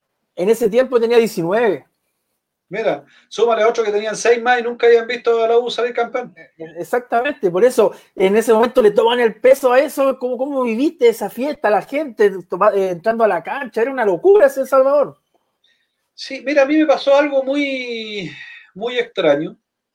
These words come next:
Speaker 2: Eh, yo siempre soñé, quise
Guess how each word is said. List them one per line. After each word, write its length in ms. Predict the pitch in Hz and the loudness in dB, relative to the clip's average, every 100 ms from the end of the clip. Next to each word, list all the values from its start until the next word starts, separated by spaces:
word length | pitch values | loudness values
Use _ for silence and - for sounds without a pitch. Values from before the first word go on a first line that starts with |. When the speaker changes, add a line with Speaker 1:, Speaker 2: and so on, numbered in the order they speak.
| _ - | _ -2
Speaker 2:
Eh, 1120 | 160 165 156 151 147 143 131 127 123 120 120 _ _ _ _ _ _ _ _ _ _ _ - | 0 2 2 2 -2 -6 -10 -12 -18 -20 _ _ _ _ _ _ _ _ _ _ _ _ -10
yo 240 | 156 220 | 0 0
siempre 560 | 214 247 254 240 233 208 | 2 0 2 4 4 4
soñé, 760 | - 175 202 240 233 233 220 | 2 2 4 2 2 0 -2
quise 720 | 175 226 - 220 214 214 214 | -6 -8 -4 0 0 0 -4